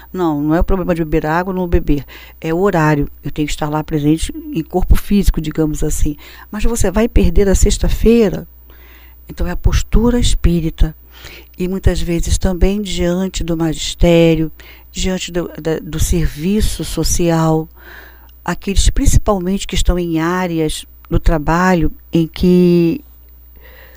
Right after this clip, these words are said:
o pagamento, não é? É a ro-, a remuneração vem do Estado, vem do, do, dos impostos que as pessoas pagam, vem do imposto público,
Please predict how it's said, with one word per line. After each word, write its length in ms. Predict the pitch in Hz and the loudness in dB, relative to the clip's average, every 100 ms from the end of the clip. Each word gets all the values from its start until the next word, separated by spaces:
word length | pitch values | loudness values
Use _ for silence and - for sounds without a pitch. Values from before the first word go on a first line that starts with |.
| - - - - - - - - | -20 -20 -20 -20 -20 -20 -20 -2
o 80 | - | 2
pagamento, 880 | - 208 208 185 170 202 - 160 143 | 4 4 4 0 2 0 0 -2 -2
não 380 | - - 156 147 | -8 -8 0 2
é? 200 | 185 220 - - | 4 0 -8 -10
É 240 | - 170 - | -2 -2 -2
a 40 | |
ro-, 200 | 147 165 | 0 0
a 60 | 156 | 2
remuneração 1160 | 147 151 202 202 185 170 151 - - 196 196 - - - - - - - - - - - - - | 0 2 4 4 4 4 4 4 4 4 2 -4 -16 -20 -20 -20 -20 -20 -20 -20 -20 -20 -20 0
vem 180 | - | 0
do 100 | 175 | 2
Estado, 600 | 220 - 180 180 208 160 147 - - - | 2 2 4 2 2 -2 -6 -14 -20 -2
vem 320 | 156 180 190 | 0 2 0
do, 260 | 180 190 170 | 2 0 0
do, 160 | 165 | -4
dos 160 | 156 160 | -4 -2
impostos 540 | - - 196 208 - | 0 2 4 4 0
que 100 | - | -2
as 80 | 160 | 0
pessoas 440 | - 156 - - | 2 2 -2 -2
pagam, 440 | - - 190 190 160 | 0 2 2 0 -2
vem 140 | 165 | -2
do 80 | 156 | -2
imposto 400 | 160 - 160 - | 0 2 2 0
público, 560 | - 202 214 - - | 2 2 4 0 -2